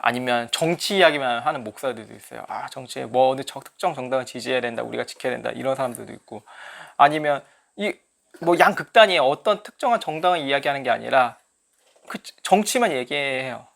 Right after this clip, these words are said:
그런 목사들도 있고, 아니면 뭐 신비적인 거, 마술적인 거,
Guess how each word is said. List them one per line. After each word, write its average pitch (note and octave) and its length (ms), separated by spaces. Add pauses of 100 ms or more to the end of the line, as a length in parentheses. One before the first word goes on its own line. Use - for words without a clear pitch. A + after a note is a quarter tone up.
(120)
그런 D#3+ 180
목사들도 A#2+ 420
있고, - 260
아니면 C#3+ 360 (840)
뭐 C3 100
신비적인 B3+ 640
거, A2+ 100
마술적인 C3+ 640
거, A2+ 220